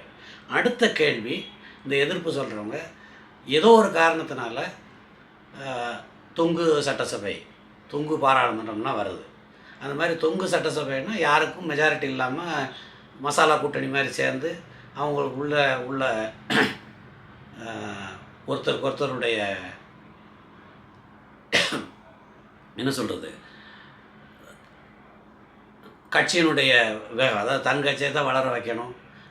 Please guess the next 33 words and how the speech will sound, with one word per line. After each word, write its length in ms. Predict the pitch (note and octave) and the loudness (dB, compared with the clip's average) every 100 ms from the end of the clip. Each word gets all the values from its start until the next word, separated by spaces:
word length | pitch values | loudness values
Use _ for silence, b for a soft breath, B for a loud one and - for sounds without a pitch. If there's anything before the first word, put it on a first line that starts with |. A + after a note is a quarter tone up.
| - | -12
இல்லைன்னா 260 | B2 C3 C#3+ A#2+ G#2 | -4 0 0 -2 -2
பணம் 260 | C3+ D3+ | 2 2
பண்றதுல 320 | C#3+ B2+ B2 A#2+ | 2 0 0 -2
உள்ள 120 | A2+ | -4
பிரச்சனை, 340 | A2+ A2 B2 | -6 -6 -6
அது 100 | B2 | -6
இதுன்னு 240 | C3+ F3 D#3 | -4 -2 4
ஏதோ 100 | G#3 | 4
ஒரு 140 | G3+ | 4
காரணத்துல 520 | - D#3+ D3+ C#3 D3+ F#3 D#3 B2 B B B - | 4 0 0 -6 -4 -2 -2 -4 B B B -2
சப்போர்ட்டை 360 | D#3 F3 E3 | 0 2 2
வித்ட்ரா 320 | D3+ C#3 D3+ C3+ | 2 2 2 2
பண்றாங்க, 380 | C3 A#2+ A#2 | -2 -4 -6
அரசாங்கம் 600 | D3+ C#3+ D3+ C#3+ D3 E3 D#3 | -4 0 0 0 -4 -2 0
கவிழுதுன்னு 500 | D#3 D#3+ C#3 C#3+ B2+ | 2 2 0 -4 -6
வச்சுக்கிறோம். 320 | G#2 - - B B B B - | -8 -12 -16 B B B B -10
டிஸ்மிஸல் 540 | C3 - F3+ - F#3 D#3 | -8 -4 -2 -2 0 0
ஒண்ணு, 100 | E3 | 0
அது 200 | E3+ D#3 | -2 -2
இப்போ 140 | D3 | -4
சுப்ரீம் 300 | C3+ C#3+ F3 | -6 -6 -4
கோர்ட் 200 | E3+ - | -2 0
தடைப்படி 440 | C#3+ D#3 C#3 C#3+ F3 D#3 | 2 2 0 -2 0 0
நினைச்ச 300 | C3+ C#3+ D3 | 0 -2 -2
படிலாம் 400 | D3 C#3 D#3 C3+ | -4 -4 -6 -6
டிஸ்மிஸ் 300 | C3 C#3 B2+ | -8 -8 -6
பண்ண 120 | C3 | -4
முடியாது. 320 | C3+ G#2+ F2 - B B B - - | -2 -4 -4 -10 B B B -18 -6
ஆர்டிகிள் 440 | C3 D#3 C#3+ C#3+ | -4 -2 -4 -6
த்ரீ 140 | B2+ D3 | -4 -4
ஃபிஃப்டி 260 | C#3+ C3 | -4 -8
சிக்ஸ் 280 | C#3+ C#3+ - | -8 -8 -8
இருக்கு. 360 | C3 D#3 D#3+ | -4 -4 -4